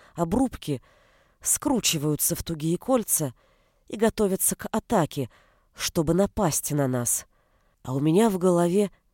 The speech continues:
ни единой идеи. Пустота. Я понимаю, что помочь нам может или случайность,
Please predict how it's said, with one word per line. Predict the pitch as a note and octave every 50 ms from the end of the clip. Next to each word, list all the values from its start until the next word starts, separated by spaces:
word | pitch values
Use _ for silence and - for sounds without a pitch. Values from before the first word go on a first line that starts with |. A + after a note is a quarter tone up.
| _ _
ни | F#3+ G3+ A3+ C4+
единой | C#4+ C4 A#3+ C4+ A3+ G3+ G#3+ A#3 A#3+ A#3 A#3 A#3 A#3 A#3
идеи. | G#3 F#3 E3+ E3 D3 C3+ B2 A#2 A2 G#2+ - _ _ _ _ _ _ _ _ _
Пустота. | - A3+ B3 - - - C4 B3+ - - F3+ C#3 A#2+ A2+ - _ _ _ _ _ _ _ _ _ _ _ _ _ _ _ _
Я | F#3 A3
понимаю, | - - B3+ C4+ C#4+ C#4 C4+ A3 F#3 D#3
что | - - - E3
помочь | - F#3 F#3+ G3+ A3+ B3 A#3 - -
нам | G#3 G#3 G3+ F#3 - _ _ _ _ _
может | G#3 A3 A3+ F#3 G3+ G#3 - - _ _
или | A3 G#3+ G3+ G3+
случайность, | F#3+ - G#3+ A3 - - - D#4 D4+ C4 G3 D#3+ - - - -